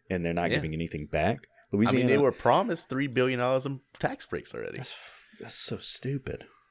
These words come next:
Speaker 2: I mean, we, a lot of places do that with, uh, movie companies now. That's why there was such a movie boomer in this area, because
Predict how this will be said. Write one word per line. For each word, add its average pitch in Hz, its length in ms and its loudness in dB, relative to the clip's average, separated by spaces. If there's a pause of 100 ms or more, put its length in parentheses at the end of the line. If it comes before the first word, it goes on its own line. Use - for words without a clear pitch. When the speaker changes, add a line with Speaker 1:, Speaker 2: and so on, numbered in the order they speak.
(140)
Speaker 2:
I 123 120 4
mean, 147 180 2
we, 196 280 0
a 120 80 0
lot 131 180 4
of 285 60 0
places 139 320 -2
do 135 100 -4
that 127 160 2
with, 113 240 -4
uh, 85 920 0
movie 127 340 0
companies 90 540 -6
now. 156 380 -6
That's 135 240 -6
why 135 80 6
there 131 120 4
was 123 140 2
such - 180 2
a 110 80 6
movie 127 300 2
boomer 98 480 -2
in 98 100 -2
this 95 160 -4
area, 104 280 0
because 95 560 -8